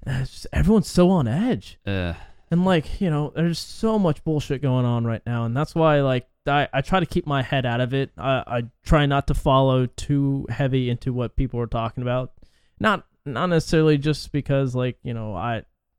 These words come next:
Speaker 1: I don't care about it, but it's like, I, I enjoy my, my gratitude and my appreciation of everyday life, and I feel like if I look into something like that, it's just gonna drag me down even more,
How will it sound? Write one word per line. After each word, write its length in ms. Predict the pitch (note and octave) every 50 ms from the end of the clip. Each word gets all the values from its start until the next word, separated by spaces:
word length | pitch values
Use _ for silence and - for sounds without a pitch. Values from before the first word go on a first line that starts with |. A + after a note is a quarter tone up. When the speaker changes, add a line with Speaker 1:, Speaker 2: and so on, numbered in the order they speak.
| _ _ _ -
Speaker 1:
I 40 |
don't 160 | C3+ C3 A#2 -
care 200 | - - C3+ C#3+
about 260 | C#3+ C3 B2 B2 A#2
it, 160 | A#2 A2 -
but 100 | - B2+
it's 140 | A#2+ A2+ -
like, 180 | C3 B2 - - -
I, 380 | B2 B2 C3 C3+ B2+ A#2+ - - _ -
I 100 | D3 D3
enjoy 360 | D3+ D3+ C#3+ C#3 D3 C#3 C#3 C3+
my, 460 | B2+ B2 B2 A#2+ A#2+ A#2+ A#2+ A#2+ - - _ _ _ _ _ _ _ _ _ _ _ _
my 320 | - C3+ B2+ B2 A#2+ B2
gratitude 720 | B2 - C#3 B2+ B2+ B2 B2 A#2 - - C3 B2 B2 - - -
and 120 | B2 A#2+
my 260 | A2+ A2+ A#2 A#2 A#2 A#2
appreciation 680 | A2+ - - B2 A#2 - - A#2+ A#2+ A2 - A#2+ A2
of 200 | A2 G#2+ G#2+ G#2+ _ _ _ _ _ _ _ _ _ -
everyday 300 | D3+ B2 B2+ A#2+ A#2+ A#2
life, 540 | A2 A#2+ B2+ B2+ B2 B2 A#2 - - _ - -
and 240 | C3 B2+ B2 A#2+ A2+
I 80 | G#2+ A#2+
feel 240 | - - D3 C3+
like 140 | B2+ B2+ -
if 120 | B2+ - -
I 60 | B2
look 260 | B2 B2+ C3 B2+ -
into 280 | - A#2+ A#2 - B2 A2+
something 240 | - B2+ A#2 G#2+
like 160 | G#2+ G#2+ A2 -
that, 260 | A#2+ A2+ A2 G#2+ - -
it's 100 | A#2+ -
just 140 | B2 A#2+ -
gonna 160 | B2+ A#2+ A#2+
drag 280 | A2+ - A2+ A2 G#2+ -
me 120 | A#2 A#2
down 260 | G#2+ A#2 A2 A2 A2
even 160 | A2 G#2+ G#2+
more, 400 | G#2+ G#2+ A2 A2 G#2+ G#2+ G#2 G#2